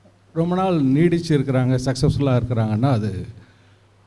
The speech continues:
அவ்வளோ எளிதான விஷயம் கிடையாது. அதுக்கு பின்னாடி மிக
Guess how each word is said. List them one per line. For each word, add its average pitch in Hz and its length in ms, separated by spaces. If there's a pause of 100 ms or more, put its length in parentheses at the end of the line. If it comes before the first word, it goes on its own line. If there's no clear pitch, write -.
அவ்வளோ 117 140
எளிதான 156 480
விஷயம் 117 320
கிடையாது. 95 380 (1500)
அதுக்கு 120 380
பின்னாடி 143 240
மிக 135 600